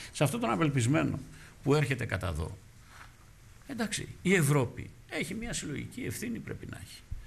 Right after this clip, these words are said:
Η Ευρώπη πρέπει κεντρικά να το λύσει το πρόβλημα αυτό. Δεν μπορεί να το φορτώνει στην Ελλάδα ή να το φορτώνει σε οποιονδήποτε άλλον. Και θα πρέπει με έναν τρόπο σωστό,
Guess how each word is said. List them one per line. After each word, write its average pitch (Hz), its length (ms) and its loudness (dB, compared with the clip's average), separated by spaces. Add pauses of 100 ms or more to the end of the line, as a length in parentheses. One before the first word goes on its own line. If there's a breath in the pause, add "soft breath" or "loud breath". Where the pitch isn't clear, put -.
(120 loud breath)
Η 277 80 0
Ευρώπη 185 300 2
πρέπει 185 200 0
κεντρικά 127 400 0
να - 100 -4
το - 100 -2
λύσει - 240 -2
το - 60 -10
πρόβλημα - 440 -8
αυτό. - 200 -12 (320 loud breath)
Δεν 302 180 -4
μπορεί 311 140 -2
να 240 100 0
το - 80 -12 (340)
φορτώνει 117 500 2
στην - 220 -2
Ελλάδα 90 400 0 (360 loud breath)
ή 127 60 0
να 117 100 4
το 101 80 2
φορτώνει 95 400 0
σε 95 100 -2
οποιονδήποτε - 600 -2
άλλον. - 160 -8 (840 loud breath)
Και 190 120 4
θα 180 120 6
πρέπει 208 260 2
με 165 120 0
έναν 160 160 2
τρόπο 151 260 4
σωστό, - 520 2